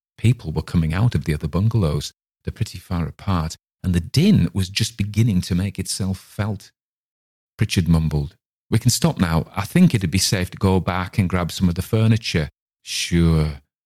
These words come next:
as if he was at a fire. But I don't think he knew what he was doing. "Daddy, look," screeched the boy. We saw it. The chimney of Mynook was going up in a horrible way. In the moonlight, it seemed to grow quite slowly to about sixty feet,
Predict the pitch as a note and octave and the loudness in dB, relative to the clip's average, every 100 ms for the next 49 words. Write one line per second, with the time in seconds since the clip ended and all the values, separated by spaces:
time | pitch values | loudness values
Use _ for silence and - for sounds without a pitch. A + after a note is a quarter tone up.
0 | _ _ D#2+ F2+ F2 F2+ D#2+ E2 E2 D#2 | _ _ -4 -2 0 0 0 -2 -4 -6
1 | - E2+ D#2+ E2+ D#2 C#2 _ _ _ _ | -8 -4 -2 0 -2 -6 _ _ _ _
2 | _ F#2 G2 F#2 F2 - F#2 - F2 E2+ | _ -2 -2 -4 -10 -16 -16 -8 -2 0
3 | E2+ E2+ E2+ F2+ - F#2+ F#2 F2 - _ | 0 -2 -2 -6 -2 0 2 -2 -8 _
4 | _ D3+ E3+ F3+ E3 C#3+ D3+ G3+ G#3 - | _ 0 2 4 6 6 6 6 4 0
5 | - - F2+ - - - E2 D2+ D2+ D2 | -6 0 0 0 -6 -2 2 2 2 -2
6 | _ _ _ _ _ _ _ F2+ - - | _ _ _ _ _ _ _ -6 -2 2
7 | E2+ D2+ - - _ _ _ _ _ - | 2 0 -4 -18 _ _ _ _ _ -6
8 | - - A#2 F2+ E2 D#2+ E2+ E2+ F2+ F#2 | 0 4 6 6 4 2 2 4 4 2
9 | E2 - - E2+ E2+ F#2+ F#2 - E2+ C#2+ | -6 -6 -2 -2 -2 -2 -2 -2 -4 -2
10 | F2 F2 E2 D#2 D#2 F#2+ F2 D#2+ _ _ | -2 -2 -2 -2 -2 0 0 -2 _ _
11 | _ - A2+ B2+ C#3 C3+ C3 D3 D3 G2+ | _ 2 4 6 8 8 8 8 6 4
12 | - - - - G#2 - - - A#2+ A#2 | 0 -8 -10 -10 -8 -2 0 4 6 6
13 | A2+ F#2+ F#2+ G#2 G2+ D2+ D#2 - E2+ - | 4 -2 0 2 4 0 -2 -2 -2 -2
14 | - - F2 G#2+ F2+ D#2 - C#2+ D2+ - | -2 0 2 2 0 -2 -2 -2 -4 -4
15 | - - - - - G2+ F2+ | -4 -4 -8 -10 -2 -2 -2